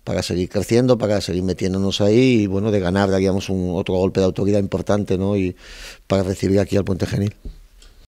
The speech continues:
Eh, los puntos son iguales en todos los lados, evidentemente en casa nosotros, bueno, con nuestra gente tenemos que intentar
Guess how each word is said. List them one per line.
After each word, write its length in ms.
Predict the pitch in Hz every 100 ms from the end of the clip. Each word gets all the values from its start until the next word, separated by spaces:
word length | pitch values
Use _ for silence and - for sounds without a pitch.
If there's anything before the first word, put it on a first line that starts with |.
| _ _ _ - - -
Eh, 260 | 113 104 101
los 140 | 104
puntos 320 | - 113 117
son 140 | 123 117
iguales 360 | 117 123 107
en 100 | 110
todos 140 | 120 117
los 140 | 107
lados, 580 | 135 143 143 127 - -
evidentemente 880 | 120 113 117 117 113 101 113 107 110
en 100 | 104
casa 300 | 131 117 113
nosotros, 880 | 113 123 117 113 113 113 110 104 -
bueno, 240 | 117 120
con 100 | 107
nuestra 240 | 113 - 98
gente 320 | 123 110 104
tenemos 240 | 104 110
que 80 | 117
intentar 540 | 104 107 113 113 104